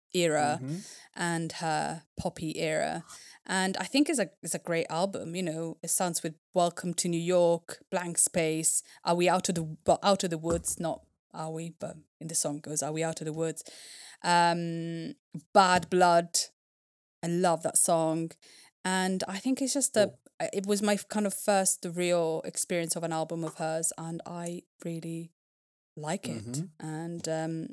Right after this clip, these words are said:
Speaker 1: I, l-, listening to it again, uh, this, this cou-, past couple of weeks, I kind of, you know, started loving it again. And, uh, yeah,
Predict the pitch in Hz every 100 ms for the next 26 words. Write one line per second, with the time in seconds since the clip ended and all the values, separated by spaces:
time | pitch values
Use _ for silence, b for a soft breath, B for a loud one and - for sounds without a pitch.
0 | - - - 185 180 175 190 - 180 170
1 | 170 - - 170 - 180 170 160 165 160
2 | _ _ _ _ _ _ 165 160 156 -
3 | - - - - 160 160 - _ 151 -
4 | - - - - 165 180 165 - 170 160
5 | 165 156 - 180 180 175 - - - 190
6 | 160 175 - 190 180 - 170 190 262 156
7 | 156 151 160 151 _ _ _ _ _ _
8 | _ _ _ _ - - 190 185 185 185
9 | 180 185 240 202